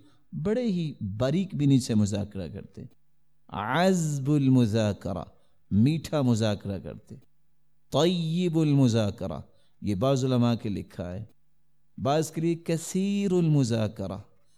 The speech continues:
اور بعض کے لیے واسع المذاکرہ اور بعض کے لیے حاضر المذاکرہ۔ وہ ایسا لگتا ہے کہ جو مذاکرہ کر رہے ہیں ہر چیز اس کے پاس تھی۔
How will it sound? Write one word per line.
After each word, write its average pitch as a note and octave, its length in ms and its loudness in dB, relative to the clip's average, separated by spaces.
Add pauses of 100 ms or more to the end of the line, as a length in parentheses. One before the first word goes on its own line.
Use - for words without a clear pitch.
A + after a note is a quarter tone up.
(160)
اور A2+ 160 -4
بعض C3+ 380 -2
کے F3 80 -8
لیے F3 140 -2
واسع C#3+ 880 -2
المذاکرہ A2 840 -2 (580)
اور A2 140 -4
بعض B2+ 400 -2
کے D#3+ 120 -8
لیے E3 280 -2 (880)
حاضر D#3 680 0
المذاکرہ۔ G#2+ 840 0 (480)
وہ C#3 80 -10
ایسا C#3+ 260 -6
لگتا C#3 400 -6
ہے D#3+ 80 -8
کہ E3+ 100 -12
جو C3+ 120 -4
مذاکرہ A2+ 540 -4
کر A#2 200 -6
رہے A2 120 -6
ہیں B2+ 60 -2
ہر C#3+ 200 -4
چیز D#3+ 340 -6
اس C#3+ 140 -6
کے C3+ 140 -10
پاس G#2 320 -6
تھی۔ E2+ 260 -12